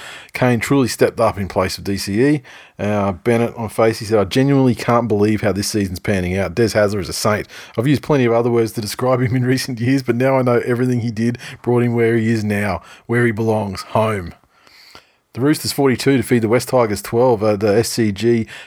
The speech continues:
just over thirteen and a half thousand in attendance. The Roosters forty-two, a hat trick to Latrell.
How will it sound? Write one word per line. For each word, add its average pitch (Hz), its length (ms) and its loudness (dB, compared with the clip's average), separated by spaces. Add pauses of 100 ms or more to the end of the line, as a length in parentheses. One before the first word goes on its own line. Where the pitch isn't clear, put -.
just - 260 -4
over 110 200 2
thirteen 117 380 0
and 110 120 -2
a 101 60 -4
half 110 180 -2
thousand 110 420 2
in 101 80 -2
attendance. 113 480 -4
The 107 60 -8
Roosters 117 320 -4
forty-two, 110 540 0
a - 20 4
hat 117 180 2
trick 117 280 -2
to 123 100 -2
Latrell. 110 540 0